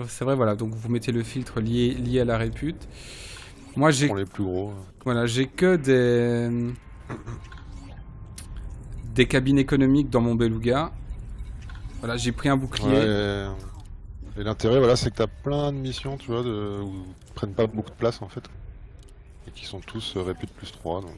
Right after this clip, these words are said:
Speaker 2: euh, c'est, c'est
Speaker 1: C'est
Speaker 2: assez
Speaker 1: vrai.
Speaker 2: rentable.
Speaker 1: Et je n'en prends que pour la Fédé.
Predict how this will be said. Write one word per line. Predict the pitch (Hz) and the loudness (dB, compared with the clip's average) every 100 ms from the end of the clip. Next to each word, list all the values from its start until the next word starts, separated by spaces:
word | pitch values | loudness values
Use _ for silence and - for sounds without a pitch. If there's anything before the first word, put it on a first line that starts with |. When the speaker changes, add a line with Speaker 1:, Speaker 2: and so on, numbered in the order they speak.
| - | -16
Speaker 2:
euh, | - - - - - - - - - _ - - _ - - - - - | -16 -16 -18 -20 -20 -20 -20 -20 -20 _ -20 -20 _ -20 -20 -20 -20 -18
c'est, | 78 | -14
c'est | 78 - | -14 -12
Speaker 1:
C'est | |
Speaker 2:
assez | - 64 | -8 -6
Speaker 1:
vrai. | 82 | -8
Speaker 2:
rentable. | 82 - 80 - - - - | -8 -10 -12 -16 -20 -12 -4
Speaker 1:
Et | |
je | 113 | 0
n'en | 113 | 0
prends | 107 - 131 | 0 -4 -6
que | - | -6
pour | - 127 | -4 0
la | 117 | 0
Fédé. | 113 107 110 120 143 | -2 -4 0 0 -2